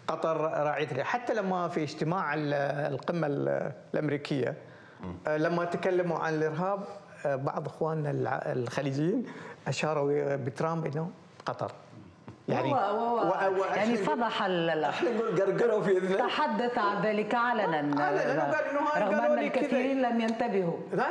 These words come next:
Speaker 1: طبعًا، لأن أنا ل-، أنا لما أقعد معاك وأقول لك والله كلام، ما، كما يحدث الآن مثلًا في، في تسريبات
Speaker 2: إذن
Speaker 1: ال-
Speaker 2: المرحلة ال-، المقبلة، آه، اقتربنا من نهاية ال-،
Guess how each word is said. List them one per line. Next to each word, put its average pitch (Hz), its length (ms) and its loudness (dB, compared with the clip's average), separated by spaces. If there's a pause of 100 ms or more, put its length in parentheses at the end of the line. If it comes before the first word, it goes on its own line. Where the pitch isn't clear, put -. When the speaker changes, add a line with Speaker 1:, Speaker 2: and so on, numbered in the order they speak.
(160)
Speaker 1:
طبعًا، 262 300 -2
لأن 147 280 0
أنا 185 220 0
ل-، 214 100 0
أنا 170 240 -2
لما 170 200 0
أقعد 127 220 -4
معاك 107 340 -2
وأقول 135 200 0
لك 147 140 -2
والله 135 160 0
كلام، 120 440 -2 (160)
ما، 254 160 0
كما 330 360 0
يحدث 320 360 -2
الآن 226 320 -2
مثلًا 190 400 0
في، 170 260 0
في 156 480 0
تسريبات 147 520 0
Speaker 2:
إذن 240 120 2
Speaker 1:
ال- 247 40 2
Speaker 2:
المرحلة 247 500 2
ال-، 170 160 2
المقبلة، 160 580 0
آه، 147 420 2
اقتربنا 165 460 0
من 151 100 0
نهاية 151 340 0
ال-، 139 320 0